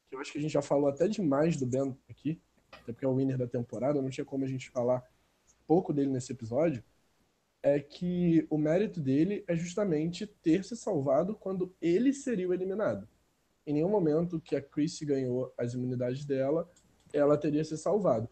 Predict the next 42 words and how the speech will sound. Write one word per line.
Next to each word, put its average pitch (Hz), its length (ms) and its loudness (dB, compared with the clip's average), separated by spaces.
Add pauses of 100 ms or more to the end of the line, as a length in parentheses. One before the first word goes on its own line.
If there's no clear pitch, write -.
(140)
Eu 196 80 0
não 208 80 2
tô 247 100 0
falando 240 260 4
que 233 80 0
o - 20 4
jogo 214 140 4
da 202 80 2
Chrissy 208 220 -4
foi 208 140 4
ruim, 160 460 0
até 156 180 -4
porque 160 240 -6
eu 170 80 4
acho 175 200 2
que 180 80 -4
esse 175 140 -4
foi 180 140 -2
o 180 60 2
melhor 175 420 2 (540)
episódio 165 600 2
apresentado 170 600 0
pela 160 200 -2
Chrissy 139 440 -2
na 156 100 -2
temporada. 170 600 0
Eu 165 140 0
que - 80 -14
falei 175 220 0
muito 170 260 -4
mal 170 140 -2
dela. 113 380 -4 (440)
Eu 120 80 -4
acho 127 180 -4
que 139 60 -4
nesse 170 220 -2
episódio 165 580 0 (360)
ela 160 320 4
acertou 160 520 -4
noventa 175 420 -2
por 185 180 -10
cento, 147 440 -4